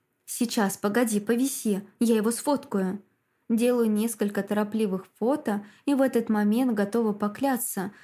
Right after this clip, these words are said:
что губы Ярослава трогает та самая обольстительная ухмылочка, жертвой которой я уже не раз пала.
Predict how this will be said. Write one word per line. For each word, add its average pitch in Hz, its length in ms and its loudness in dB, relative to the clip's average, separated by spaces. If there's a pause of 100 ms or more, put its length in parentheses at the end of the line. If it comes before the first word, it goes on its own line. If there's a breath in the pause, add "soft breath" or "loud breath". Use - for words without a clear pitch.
что - 240 -2
губы 226 380 0
Ярослава 208 640 0
трогает 226 560 0
та 294 160 0
самая 247 480 0
обольстительная 196 720 -2
ухмылочка, 208 800 0 (320 soft breath)
жертвой 277 460 0
которой 262 440 0
я 214 140 2
уже 208 140 0
не 208 120 4
раз 208 220 0
пала. 208 500 -2